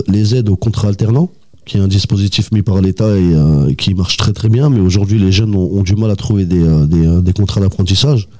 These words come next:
Euh, on a aussi un dispositif qui est en pleine croissance, bon, qui existe depuis deux mille dix, qui a fait ses preuves déjà, c'est le service civique. Nous, on est, euh, on est ambassadeur du service civique en Île-de-France, euh,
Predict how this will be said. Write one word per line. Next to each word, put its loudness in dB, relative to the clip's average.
Euh, 2
on 0
a 2
aussi 0
un 0
dispositif -2
qui -4
est 0
en 0
pleine -2
croissance, 0
bon, 2
qui -2
existe 0
depuis -2
deux -2
mille 0
dix, 0
qui -2
a 2
fait -2
ses -2
preuves 0
déjà, 0
c'est -4
le 0
service -2
civique. -4
Nous, 2
on 2
est, 2
euh, 2
on 2
est 2
ambassadeur 0
du -6
service 0
civique -2
en 2
Île-de-France, 0
euh, 0